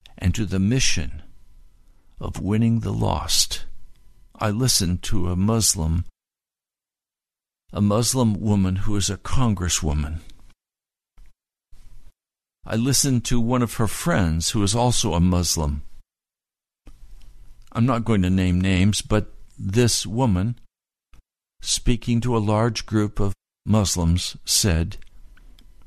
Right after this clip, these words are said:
"We have to be very clear that America has to become a Muslim nation, and it has to be under Sharia law.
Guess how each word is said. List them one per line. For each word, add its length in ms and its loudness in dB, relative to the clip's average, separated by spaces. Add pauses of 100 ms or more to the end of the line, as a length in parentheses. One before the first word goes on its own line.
(800)
"We 160 0
have 220 2
to 80 -4
be 140 0
very 300 2
clear 380 0
that 180 -2
America 600 0
has 360 0
to 80 -2
become 480 0
a 60 0
Muslim 500 2
nation, 460 0 (1040)
and 140 0
it 80 -8
has 300 0
to 100 0
be 200 2
under 240 0
Sharia 520 2
law. 480 0